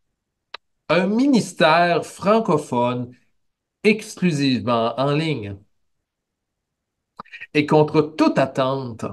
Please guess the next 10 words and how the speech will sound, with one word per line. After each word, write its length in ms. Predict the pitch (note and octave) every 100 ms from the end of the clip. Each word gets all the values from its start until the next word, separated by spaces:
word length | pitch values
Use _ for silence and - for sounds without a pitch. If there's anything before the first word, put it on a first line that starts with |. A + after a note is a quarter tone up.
| G2 _ _ _ _ _ _ _ _ _ _ _ -
il 140 | C#3
se 140 | - C#3+
trouva 480 | C#3 E3+ D#3 D3+ F3
des 260 | C3+ A#2+
appelés 460 | D3+ - A2+ B2+ - _ _ _ _ _ _ - - - -
qui 160 | D#3
se 120 | D3
branchèrent 1160 | B2 D3+ D3 C#3+ - D3 C3+ C#3 C#3+ B2+ A2+ A2
sur 300 | - D3+ A#2+
Zoom. 560 | A2 B2 A#2 A2+ G#2